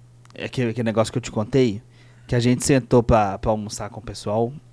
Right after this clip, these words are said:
com um grupo de empresários, o cara perguntou pra ela assim: é, "A empresa, a sua empresa, ela é B two B ou B two C?" Então,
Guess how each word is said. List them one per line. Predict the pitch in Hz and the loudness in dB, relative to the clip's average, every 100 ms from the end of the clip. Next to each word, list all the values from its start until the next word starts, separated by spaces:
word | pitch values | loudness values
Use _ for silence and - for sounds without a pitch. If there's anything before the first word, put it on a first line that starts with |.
| _ - _ - - | _ -20 _ -20 -10
com | 123 | -4
um | 110 | -4
grupo | 104 104 | -4 -4
de | 107 | -4
empresários, | 104 104 98 104 117 | -2 -2 0 0 0
o | 113 | -2
cara | 113 | -4
perguntou | 120 127 120 117 110 | -2 -2 -2 -4 -4
pra | 120 | -2
ela | 104 101 | -2 -4
assim: | - 101 - - - - - - _ _ _ - | -8 -12 -16 -20 -20 -20 -20 -20 _ _ _ 0
é, | 135 135 131 123 101 | 2 4 4 2 2
"A | 143 | 2
empresa, | 139 180 180 120 123 | 4 4 4 4 2
a | |
sua | - 165 | 2 2
empresa, | 143 151 170 180 180 | 4 6 6 6 2
ela | - 147 147 | 2 4 6
é | 139 135 | 6 6
B | 127 143 | 4 0
two | - 139 | 0 -2
B | 120 180 | 0 2
ou | 208 | 4
B | 180 165 | 4 0
two | - 135 | -2 -4
C?" | - 107 98 113 - - | -4 -6 -8 -12 -16 -16
Então, | 117 160 180 | 0 2 2